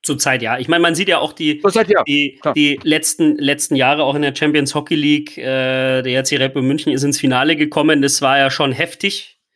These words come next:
Speaker 1: muss man auch sagen. Äh, aber es sind natürlich auch andere Clubs. Ich meine, Eisbären haben immer n-, n-, Top-,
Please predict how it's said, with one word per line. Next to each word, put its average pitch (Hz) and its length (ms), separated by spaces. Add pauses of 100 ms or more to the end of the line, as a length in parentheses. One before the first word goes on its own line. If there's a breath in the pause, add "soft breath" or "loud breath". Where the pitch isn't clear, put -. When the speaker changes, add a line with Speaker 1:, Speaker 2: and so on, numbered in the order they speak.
(360)
Speaker 1:
muss 143 120
man 143 120
auch 139 200
sagen. 147 420
Äh, 127 320 (420 loud breath)
aber 175 320 (640)
es 170 160
sind 208 120
natürlich 196 440
auch 170 160
andere 175 420
Clubs. - 500
Ich 143 200
meine, 156 300 (280)
Eisbären 151 380
haben 147 120
immer 151 200
n-, 143 160 (260)
n-, 139 240
Top-, 151 240